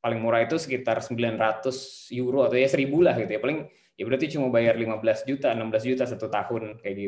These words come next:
gitu. Cuma emang ya mungkin balik lagi sih biaya hidupnya aja yang mungkin eh, ya cukup juga gitu, mulai kalau sepuluh juta per bulan lah gitu. Cuma biaya kuliah sih, eh, lu-, relatif lebih murah lah, makan, bahkan lebih murah dibanding kuliah di, eh, di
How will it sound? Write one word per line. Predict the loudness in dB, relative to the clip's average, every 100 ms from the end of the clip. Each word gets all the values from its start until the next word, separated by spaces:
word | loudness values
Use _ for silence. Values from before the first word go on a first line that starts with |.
| -8
gitu. | -10
Cuma | -4 -2
emang | 0 0
ya |
mungkin | 0 0 2
balik | 2 4
lagi | 4 4
sih | 0
biaya | -2 -2
hidupnya | -2 -2 -2 -2 0
aja | 2
yang | 2
mungkin | -2 -4 -6 -8 -14 _ _ _ _
eh, | 0 2 2 2 0 0
ya | 2 0
cukup | -4 -8 -8 -2
juga | 2 2
gitu, | 2 0
mulai | -2
kalau | 0 -2
sepuluh | -2 -8 -8
juta | -4 -2 -2
per | -4 -8
bulan | -4 0 0 0
lah | -6 -8
gitu. | -6 -4
Cuma | 0
biaya | 2 2 0 -2
kuliah | 2 2
sih, | 2 -4
eh, | -8 -14 -8 -6 -4 -6 -12 _ _ _
lu-, | -12 -6
relatif | -2 -2 -2 -8 -10
lebih | -8 -4
murah | 0 0
lah, | 2 0
makan, | 0 -2 -2 -4
bahkan | -2 0
lebih | -2 0
murah | 0
dibanding | 0 0 -2 -2
kuliah | -4 -4
di, | -4 -6 -10 _ -20 _ _ -8
eh, | -2 0 2 2 0 -2 -6 -16 _ _ _ _ _ _
di | -12